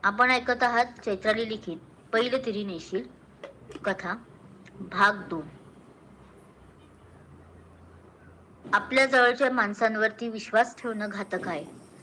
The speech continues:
अक्षर इतकं खराब असतं की त्याला डोळे ताणून ताणून वाचायला लागतं.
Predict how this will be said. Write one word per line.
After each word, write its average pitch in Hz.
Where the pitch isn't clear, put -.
अक्षर -
इतकं 294
खराब 285
असतं 262
की 233
त्याला 226
डोळे 202
ताणून 220
ताणून 233
वाचायला 185
लागतं. -